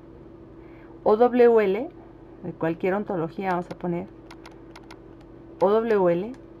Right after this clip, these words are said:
pues está refiriéndose a algún lenguaje o sintaxis. Esta sintaxis obviamente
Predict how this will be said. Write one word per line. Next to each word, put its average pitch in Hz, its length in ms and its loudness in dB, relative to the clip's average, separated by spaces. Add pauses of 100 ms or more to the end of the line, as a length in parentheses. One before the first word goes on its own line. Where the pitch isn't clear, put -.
(500)
pues 220 220 2
está 240 320 4
refiriéndose 220 1080 -2 (100)
a 175 100 4
algún 233 560 0 (260)
lenguaje 190 960 0 (100)
o 175 160 0
sintaxis. 175 920 -4 (1600)
Esta 294 300 0
sintaxis 233 840 0
obviamente 233 1040 2